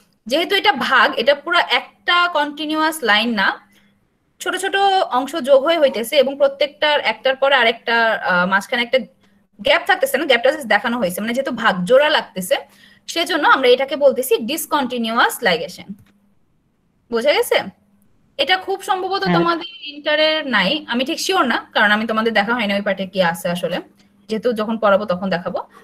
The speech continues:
Speaker 1: But এটার ব্যাখ্যাটা হচ্ছে এটা। ক্লিয়ার হয়েছে?
Speaker 2: জি আপু, বুঝতে পেরেছি। তার মানে, আহ, যে পাশে continuous আছে সেই পাশে, আহ, ওক-, আহ, ওকাজাকি খণ্ডের যে চেইনটা যুক্ত হবে এবং
Speaker 1: না,
Speaker 2: ডিসকন্টিনিউয়াস
Speaker 1: যে
Speaker 2: এর
Speaker 1: পাশে, যে পাশে continuous আছে এটাকে আমি ওকাজাকি fragment বলতেছি না।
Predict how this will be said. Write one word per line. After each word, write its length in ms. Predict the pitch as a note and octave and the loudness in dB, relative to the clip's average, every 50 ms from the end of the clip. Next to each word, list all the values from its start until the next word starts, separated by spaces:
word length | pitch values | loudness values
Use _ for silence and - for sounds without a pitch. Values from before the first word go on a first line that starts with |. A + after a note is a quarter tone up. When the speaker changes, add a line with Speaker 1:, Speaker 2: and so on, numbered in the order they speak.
| _ _ - | _ _ -2
Speaker 1:
But 120 | G3 F#3 - - | -2 -2 0 -2
এটার 200 | G#3+ A3 C4 B3+ - - | 0 2 2 2 2 2
ব্যাখ্যাটা 340 | - - - - F#4 F#4+ F#4 | -2 -2 0 -2 0 0 0
হচ্ছে 240 | F#4 - - - F#3 | 0 0 2 2 2
এটা। 140 | F3+ - - | 2 2 -4
ক্লিয়ার 500 | - - _ _ _ - B3+ C4+ C4+ D#4 | -6 -10 _ _ _ 0 4 4 4 4
হয়েছে? 360 | F4 G#4+ C5+ - - - - G3 G#3+ - _ _ - _ _ _ _ _ _ _ _ _ _ _ - F3+ | 6 4 4 4 4 -2 -2 -2 -4 -12 _ _ -20 _ _ _ _ _ _ _ _ _ _ _ -4 2
Speaker 2:
জি 160 | D#3+ F#3 G3 | 6 6 6
আপু, 160 | F#3+ F3 F3 | 6 6 2
বুঝতে 280 | D#3+ E3+ F3+ F3+ - F3+ | 2 2 0 0 0 0
পেরেছি। 380 | D#3+ D#3+ D#3 D3+ - - D3 C#3+ _ _ _ _ _ - | 2 2 0 0 -2 -6 -10 -10 _ _ _ _ _ 2
তার 180 | - F3+ F#3 G3+ | 4 4 4 4
মানে, 300 | G#3+ A3+ G#3+ G#3 A3 G3+ | 4 2 2 2 2 2
আহ, 260 | E3 E3 E3 E3 D#3+ | 2 2 2 2 0
যে 260 | D#3 D3+ - G3 G3+ | -2 0 4 4 4
পাশে 260 | G3+ G#3 G3+ F3+ A3+ | 4 4 -2 -4 -6
continuous 580 | G#3+ - G#3+ G#3+ G3+ G#3 A#3 A#3+ A#3 G3+ F3+ F3+ | -4 -2 0 0 0 0 0 2 2 2 2 0
আছে 240 | D#3 - - G3 B3 - _ _ _ _ _ | -6 -4 -2 -2 -2 -2 _ _ _ _ _
সেই 140 | - G3 G3+ | 6 6 6
পাশে, 260 | F#3+ G3 F#3 F#3 G#3+ | 6 2 -4 -2 -4
আহ, 400 | F#3 - G3 F3 E3+ E3 E3 D#3+ D#3+ - | -4 0 0 2 2 2 2 0 -2 0
ওক-, 220 | G#3+ G#3 F#3+ F3 - _ - | 0 0 0 0 -10 _ -8
আহ, 280 | F#3 E3+ D#3+ D#3 D#3 F#3+ | -4 -2 0 0 0 -2
ওকাজাকি 420 | F#3 G3+ A#3 A3 A#3 A3+ - A#3 | -2 -2 -2 -2 -4 -6 -8 -10
খণ্ডের 400 | - - A3+ G#3 G3 F#3 F#3+ F3 | -6 -2 0 2 4 4 4 4
যে 80 | F3+ F3+ - _ | 2 -2 -4 _
চেইনটা 460 | - A3+ A#3 B3 A#3+ A#3 A#3 A3+ A3 G#3 | 2 2 2 2 0 -2 -2 0 0 0
যুক্ত 260 | F#3 G3+ G3 - - | -2 -2 -4 -4 -4
হবে 300 | G3 G#3 G#3 A#3+ D4 E4+ - _ _ _ _ | -4 -4 -2 -2 -4 -6 -8 _ _ _ _
এবং 360 | - F3 E3 F3 E3+ G3 A3 - - | -4 -2 0 2 2 0 -2 -2 -4
Speaker 1:
না, 60 | E3 | -2
Speaker 2:
ডিসকন্টিনিউয়াস 800 | D#3+ G#3+ G#3 - - A3 G#3 - B3 G#3 G#3 G#3 G#3+ G#3+ G#3 - | 0 0 -2 0 -2 -4 0 2 4 4 4 4 2 0 -2 -2
Speaker 1:
যে 60 | A#3 | -4
Speaker 2:
এর 80 | A3+ | -2
Speaker 1:
পাশে, 460 | A3 E4+ F4 - - G3+ F#3 - - A#3 | -2 -4 -6 -6 -6 -8 -8 -6 -8 -4
যে 160 | C4 D4+ D#4+ | -4 -4 0
পাশে 260 | D#4 E4 E4+ E4 G4 | 0 0 0 0 0
continuous 540 | - C#4 C#4+ C#4+ E4+ E4+ F4 F4 F4 F4 F4 | 0 0 0 0 -2 -2 2 2 2 2 2
আছে 180 | C4+ - - | 0 0 2
এটাকে 260 | E4 - C4+ C4+ C4+ D4+ | 0 2 2 2 0 0
আমি 140 | D4 D4+ | 0 0
ওকাজাকি 380 | C#4 C4 C#4+ C#4+ C#4 C#4+ C#4+ D4+ | 0 2 0 2 2 0 -2 0
fragment 380 | D4 C#4 A#3+ A#3 A#3 A#3+ B3+ A3+ | 0 0 0 0 0 -4 -2 -2
বলতেছি 380 | G3 G3 - G3 F#3 - F#3+ | -2 -2 -2 -6 -6 -4 -6
না। 180 | E3 C3 F3+ | -6 -6 -8